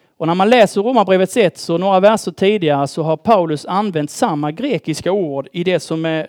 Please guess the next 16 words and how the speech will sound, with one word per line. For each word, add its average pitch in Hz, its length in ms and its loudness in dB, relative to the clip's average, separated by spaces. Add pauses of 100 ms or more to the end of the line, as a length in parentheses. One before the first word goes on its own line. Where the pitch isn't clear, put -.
beskrivs 160 520 -6
att 147 140 -4
evangeliet 160 600 0
är 147 40 0
Guds 151 480 -6
kraft - 640 -6 (280)
när - 100 -6
han 151 100 -2
beskriver 151 460 0
Jesu 170 540 -2
uppståndelse. 117 920 -8 (800)
Alltså 160 220 -6
samma 190 480 2
kraft - 480 -2
som 156 200 -4
verkade 143 760 -2